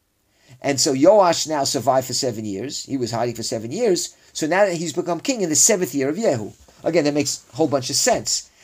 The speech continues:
And it says in the continuation of verse two, "Arbim shana malach b'Yushalayim."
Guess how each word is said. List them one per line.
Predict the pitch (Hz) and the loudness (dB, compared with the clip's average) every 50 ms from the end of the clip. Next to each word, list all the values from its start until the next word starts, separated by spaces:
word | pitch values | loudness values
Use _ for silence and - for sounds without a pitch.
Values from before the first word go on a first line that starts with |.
| - 151 - | -20 -6 0
And | - 175 180 | 2 2 2
it | 180 | 4
says | - 220 220 208 185 - - _ _ _ _ _ _ _ _ _ _ _ _ | 4 6 6 4 4 2 -4 _ _ _ _ _ _ _ _ _ _ _ _
in | 175 175 | -4 -2
the | 180 | 0
continuation | 180 185 151 190 190 196 196 202 185 165 175 190 | 0 0 0 0 0 2 2 2 2 0 0 -2
of | 185 | -2
verse | 165 185 185 - | 0 0 0 0
two, | - - 202 - - - _ _ _ _ _ _ _ _ _ _ _ _ _ _ _ _ _ _ _ _ _ _ _ _ _ _ _ _ _ _ _ - | 0 0 -2 -2 -2 -10 _ _ _ _ _ _ _ _ _ _ _ _ _ _ _ _ _ _ _ _ _ _ _ _ _ _ _ _ _ _ _ 4
"Arbim | 139 139 131 160 180 | 4 4 4 2 2
shana | 175 - 233 233 269 302 - | 4 4 6 6 6 6 6
malach | 247 202 175 160 156 147 - | 6 6 6 6 4 4 0
b'Yushalayim." | - 135 135 127 127 - 131 110 101 95 98 101 98 107 | -4 -4 -4 -4 -4 -4 -6 -6 -8 -10 -14 -16 -20 -20